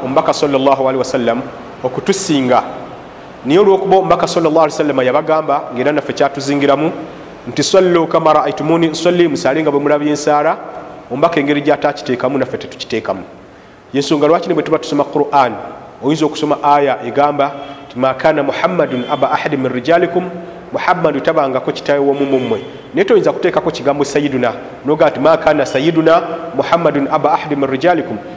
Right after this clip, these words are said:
Tekikkirizibwa, kubanga mu Qur'an tekikola ki? Tekiriimu. Toyinza kubanga oyazina n'ogamba nti,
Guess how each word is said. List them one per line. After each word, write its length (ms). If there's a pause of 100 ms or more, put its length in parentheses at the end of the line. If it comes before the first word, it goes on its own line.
(120)
Tekikkirizibwa, 760 (560)
kubanga 260
mu 120
Qur'an 320
tekikola 360
ki? 220 (380)
Tekiriimu. 540 (560)
Toyinza 240
kubanga 340
oyazina 340
n'ogamba 400
nti, 120